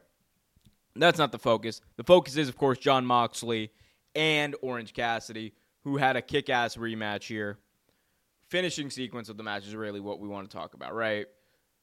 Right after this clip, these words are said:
Orange Cassidy must have hit Jon Moxley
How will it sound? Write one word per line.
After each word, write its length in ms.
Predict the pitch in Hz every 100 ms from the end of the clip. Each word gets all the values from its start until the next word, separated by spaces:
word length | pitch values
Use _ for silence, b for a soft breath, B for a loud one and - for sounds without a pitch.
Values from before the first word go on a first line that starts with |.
| _ _ _ _ _ _ _ _ -
Orange 380 | 196 254 190
Cassidy 640 | 160 156 143 131 110 92 - _ _ _ _
must 420 | 113 147 208 -
have 140 | 233 151
hit 320 | 131 165 127
Jon 340 | 127 143 147
Moxley 760 | 131 131 127 - 110 104 98